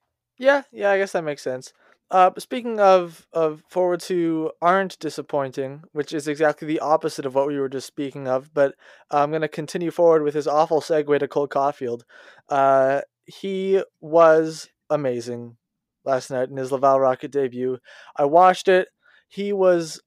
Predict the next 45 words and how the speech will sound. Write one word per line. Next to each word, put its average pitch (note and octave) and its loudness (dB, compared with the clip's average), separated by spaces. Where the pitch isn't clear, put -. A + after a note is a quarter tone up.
always G3 4
noticeable. D#3 2
Every G3+ 2
time F#3+ 0
he F#3 -2
was E3 -2
on D#3 2
the D3+ 0
ice, C#3+ 0
he F3+ -6
was E3 -2
making F#3 -4
stuff F3 -2
happen. E3 2
He - -8
was D3+ -6
making F3 -4
nice F3 -2
passes, E3 -2
getting, F3 -2
generating F3+ -2
scoring D#3+ -2
chances. D3 -6
He F3 -14
was D#3 -4
great F#3 4
on F3+ -2
the E3 -2
power E3+ 0
play. D3+ 0
Looks E3+ -8
like E3+ -2
he'd F3 -8
been E3 -12
playing D#3+ 2
with E3 -4
that D#3 2
team E3 -10
for D#3 -8
five E3+ 0
years. C#3+ -2
Uh, D3+ 2
and, D#3+ 2
of E3+ -4
course, C3+ -2